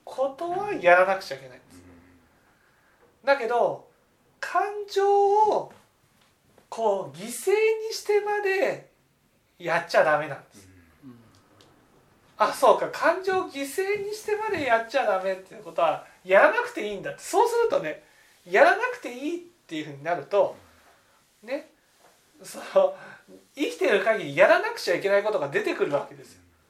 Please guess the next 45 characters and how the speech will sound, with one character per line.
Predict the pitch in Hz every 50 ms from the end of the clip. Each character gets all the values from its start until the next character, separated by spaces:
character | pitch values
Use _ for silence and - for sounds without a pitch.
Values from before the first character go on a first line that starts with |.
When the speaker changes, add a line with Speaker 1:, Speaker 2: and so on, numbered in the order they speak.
| _ _
Speaker 1:
そ | - 285
う | 277
す | - 196
る | 160
と、 | 160
や | 190 254
ら | 320 339
な | 415 440
く | 466
ち | - 233
ゃ |
い | 196
け | 202
な | 214 220
い | 214
こ | 226
と | 196 175
は | 147 139
全 | - 311 359 392 - -
部 | 208 175
乱 | 170 170 185 196 208
暴 | 220 220 220
に | 214 214
や | 196 196
っ | 190
ち | - 214
ゃ | 202
う | 202
っ | 202
て | 175
こ | 160 147
と | - 151
に | 143
な | 143 135
る | 131
わ | 120 - - _ _ _ _ _ _ 87 85 85 82 80 _ _ _ _ _ _ _ _ _ _ _ _ _ _ _ _ _ _ _ - _ _ _ _ _ _ _ _ _ _ _ _ _ _ _ _ - - - - - _ _ _ _ _ _ -
け。 | - -
手 | 262 285
を | 247 185 131
添 | - - - 139 135 147 165 185
え |
る | - 220 208
ん | 156
で | - -
す。 | - - -